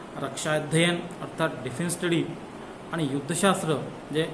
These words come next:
वॉर स्टडीज अशा नावाने त्या ठिकाणी ओळखला जातो. महाराष्ट्राचा जर आपण विचार केला तर महाराष्ट्रामध्ये सावित्रीबाई फुले पुणे विद्यापीठ पुणे, कवयित्री बहिणाबाई चौधरी उत्तर महाराष्ट्र विद्यापीठ जळगाव,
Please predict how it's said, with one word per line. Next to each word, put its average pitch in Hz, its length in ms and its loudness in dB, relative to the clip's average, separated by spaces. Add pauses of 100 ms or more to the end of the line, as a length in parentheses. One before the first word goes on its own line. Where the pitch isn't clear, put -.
(200)
वॉर 151 260 6
स्टडीज 170 400 2 (500)
अशा 151 180 -2
नावाने 151 300 4
त्या 151 160 2
ठिकाणी 147 300 0
ओळखला 135 260 0
जातो. 131 240 -2 (680)
महाराष्ट्राचा 143 600 2
जर 156 100 2
आपण 147 160 0
विचार 160 300 4
केला 156 260 4 (180)
तर 143 60 -2
महाराष्ट्रामध्ये 151 720 2 (480)
सावित्रीबाई 151 680 4 (420)
फुले 160 200 6
पुणे 151 360 0
विद्यापीठ 147 420 -2
पुणे, 156 340 0 (2250)
कवयित्री 151 340 4
बहिणाबाई 156 400 4
चौधरी 151 320 2
उत्तर 151 320 -2
महाराष्ट्र 143 440 2
विद्यापीठ 147 440 -2
जळगाव, 139 400 4